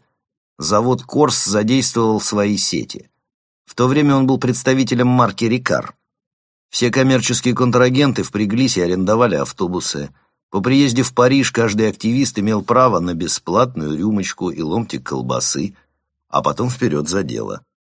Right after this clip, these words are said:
Он поднял бокал за воспоминания. Во Франции Мао бессилен против пастиса.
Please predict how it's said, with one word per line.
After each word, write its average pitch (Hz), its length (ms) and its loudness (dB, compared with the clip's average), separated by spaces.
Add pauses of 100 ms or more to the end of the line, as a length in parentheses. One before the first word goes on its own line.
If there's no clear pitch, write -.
(400)
Он 120 280 0
поднял 90 380 -2
бокал 80 420 -2
за 90 120 -4
воспоминания. 62 880 -8 (1000)
Во 98 120 0
Франции 139 600 2
Мао 135 420 4
бессилен 113 800 0
против - 380 -6
пастиса. - 720 -4